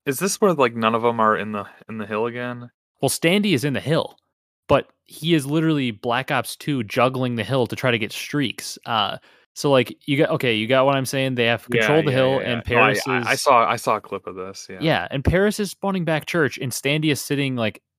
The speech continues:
Speaker 2: on the close, like, Godheady by you on the church side. And Priesta mind you, has middle map covered. So at worst case, Priest is either gonna kill somebody that pushes you,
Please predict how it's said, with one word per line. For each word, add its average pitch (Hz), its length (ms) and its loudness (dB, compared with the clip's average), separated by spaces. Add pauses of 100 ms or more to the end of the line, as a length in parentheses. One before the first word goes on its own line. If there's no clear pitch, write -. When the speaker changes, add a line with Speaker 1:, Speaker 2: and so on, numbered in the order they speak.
(120)
Speaker 2:
on 113 100 -2
the 104 80 -4
close, 127 480 -2
like, 110 140 -4
Godheady 113 680 0
by 104 140 2
you 101 680 -2
on 104 180 -2
the 101 80 -2
church - 380 -2
side. 95 460 0 (400)
And 117 320 2 (220)
Priesta 160 560 2 (200)
mind 131 340 2
you, 117 160 -2
has 139 420 2
middle 131 280 0
map 113 280 0
covered. 101 420 0
So 113 280 0
at 113 160 2
worst 143 360 0
case, 143 320 -2 (320)
Priest 147 200 -4
is 147 100 -6
either 139 140 0
gonna 117 160 0
kill 160 240 2
somebody 156 240 -2
that 143 160 0
pushes 135 360 -2
you, 143 320 2